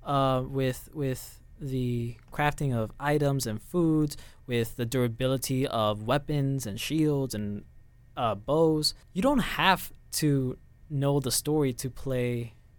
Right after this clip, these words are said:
and enjoy Breath of the Wild. Uh, you can, as soon as you wake up, as soon as you get all the main Sheikah attachments, or runes, excuse me, you can go beat Ganon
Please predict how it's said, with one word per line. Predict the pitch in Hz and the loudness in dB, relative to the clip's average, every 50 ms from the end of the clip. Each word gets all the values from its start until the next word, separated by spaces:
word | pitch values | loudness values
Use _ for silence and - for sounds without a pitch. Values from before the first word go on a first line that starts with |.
| - - - | -20 -16 -8
and | 139 123 123 | -4 -2 0
enjoy | 120 117 113 110 120 135 147 139 127 120 113 | 0 0 -2 0 2 4 6 6 6 4 2
Breath | - 123 117 110 - - | 0 -2 -4 -4 -6 -6
of | - | -6
the | 117 | -6
Wild. | 110 104 113 139 185 202 165 120 104 95 - - - - - - - - - | -4 0 2 2 2 2 2 0 -4 -6 -8 -14 -20 -20 -20 -20 -20 -20 -10
Uh, | 165 113 110 107 - | -6 -4 -4 -4 -4
you | - 143 160 185 | -4 -4 -2 0
can, | - 220 175 143 143 151 - - | 2 2 2 2 0 -4 -6 -6
as | 135 123 | -4 -2
soon | - - 196 226 | 2 2 2 2
as | 208 165 | 4 2
you | 156 | 2
wake | 139 147 147 147 147 151 | 2 2 2 2 2 0
up, | 147 139 139 | 0 0 0
as | 127 - | 0 0
soon | - 156 | 0 0
as | 151 143 | 0 0
you | 143 | 0
get | 143 147 139 | 0 0 0
all | - 139 131 131 | 2 2 2 4
the | 127 135 127 123 | 2 2 0 0
main | 120 120 123 123 127 123 123 123 127 - - | 0 0 2 2 2 0 0 -2 -4 -6 -6
Sheikah | - - - 160 156 151 - 139 123 120 113 113 - - - - - | -4 -2 0 0 -2 -2 0 0 2 2 0 -2 -6 -12 -20 -18 -16
attachments, | - 127 - 139 156 190 - - 113 110 113 - - - - - - - - - | -12 -6 -2 -2 0 -2 -2 -4 -4 -4 -2 -2 -4 -4 -8 -14 -20 -20 -18 -12
or | - 123 117 107 | -8 -6 -6 -2
runes, | 107 127 165 190 170 131 117 - | 2 4 6 6 6 4 2 -2
excuse | 110 - - 175 180 165 143 | -4 -4 -4 -4 -4 -2 0
me, | 120 110 107 - - - - - - - - | 0 -2 -2 -4 -10 -18 -20 -20 -14 -10 -2
you | 294 | 0
can | - 262 175 | 4 4 6
go | 139 147 143 143 | 8 8 8 8
beat | 139 - - - 131 | 8 6 6 6 6
Ganon | 113 135 147 214 220 131 101 107 | 6 4 4 4 2 2 0 -2